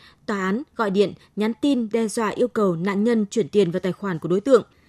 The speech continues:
Giả mạo cán bộ ngân hàng nhắn tin yêu cầu nạn nhân cung cấp số tài khoản và mã O T P để rút tiền,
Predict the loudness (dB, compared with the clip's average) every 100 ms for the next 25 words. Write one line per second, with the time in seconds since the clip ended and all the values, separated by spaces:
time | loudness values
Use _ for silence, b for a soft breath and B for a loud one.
0 | b -2 0 2 0 0 -2 0 2 2
1 | 0 0 -2 -2 B B -2 0 2 0
2 | 4 2 4 2 2 0 0 2 2 0
3 | B B -2 0 -2 -2 2 2 2 -4
4 | -2 -2 -2 B B -2 0 2 -2 2
5 | 2 2 0 4 4 4 b b 4 6
6 | 4 -2 4 4